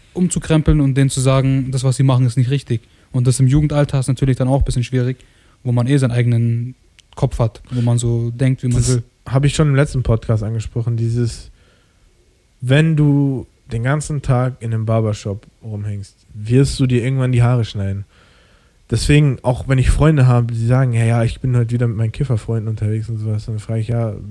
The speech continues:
Speaker 2: bist, nimmst du, nimmst du irgendwas, kiffst du oder sowas?“ „Ja, nee, eigentlich nicht aktuell.“ <laughs> Aktuell eigentlich nicht, sowas. Du kannst immer davon ausgehen, dass es irgendwann dazu kommen wird, dass sie's machen werden.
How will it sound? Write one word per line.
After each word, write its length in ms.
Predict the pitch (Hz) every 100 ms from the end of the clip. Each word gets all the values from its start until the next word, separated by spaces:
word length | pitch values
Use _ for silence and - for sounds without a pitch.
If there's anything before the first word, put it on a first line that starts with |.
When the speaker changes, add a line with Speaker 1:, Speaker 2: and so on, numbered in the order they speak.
| 98
Speaker 2:
bist, 240 | 120 - -
nimmst 260 | 113 120 110
du, 60 | 104 - -
nimmst 260 | 123 147
du 60 | 147
irgendwas, 260 | 143 135
kiffst 240 | - 147 -
du 60 |
oder 160 | 143 143
sowas?“ 300 | 143 156 - _ - _ _ _ _ _
„Ja, 200 | 98 104
nee, 280 | 104 113 123
eigentlich 320 | 110 117 113
nicht 180 | 131 131
aktuell.“ 460 | 123 - 123 123 135 _ _ _ _ _ _ _ -
<laughs> 920 | - - - _ _ _ _ _ -
Aktuell 340 | 131 - 135 120
eigentlich 260 | 120 113
nicht, 240 | 135 160 -
sowas. 380 | 143 135 127 - _ _ - - -
Du 120 | 131
kannst 440 | - 165 156 -
immer 260 | - 170 156
davon 260 | 135 131 101
ausgehen, 320 | 135 - 127
dass 160 | 117
es 100 | -
irgendwann 300 | 135 131 123
dazu 220 | 117 - 117
kommen 200 | 117 110
wird, 140 | 104
dass 160 | 104 -
sie's 160 | 104
machen 280 | 104 101 104
werden. 260 | 101 101